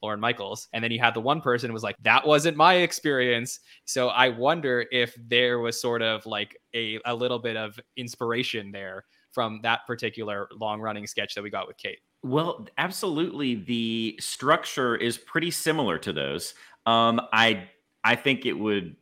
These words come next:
Speaker 2: be im-, I think it would be impossible to assume that, you know, since Colin read all of those,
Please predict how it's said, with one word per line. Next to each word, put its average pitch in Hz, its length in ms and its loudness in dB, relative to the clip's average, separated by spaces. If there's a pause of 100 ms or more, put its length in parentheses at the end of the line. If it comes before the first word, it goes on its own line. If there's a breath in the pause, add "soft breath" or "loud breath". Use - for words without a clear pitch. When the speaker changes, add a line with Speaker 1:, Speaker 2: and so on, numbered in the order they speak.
(120)
Speaker 2:
be 101 480 -4 (300)
im-, 101 240 -4 (160)
I 120 80 0
think 123 240 -4 (260)
it 120 60 0
would 110 100 0
be 104 80 0
impossible 107 680 0
to 110 160 -2
assume 135 380 2
that, 90 260 0 (440 soft breath)
you 110 120 2
know, 85 160 0
since 95 300 -6
Colin 101 600 2 (460)
read 101 680 2 (340 soft breath)
all 120 260 4
of 101 160 -2
those, 90 500 -2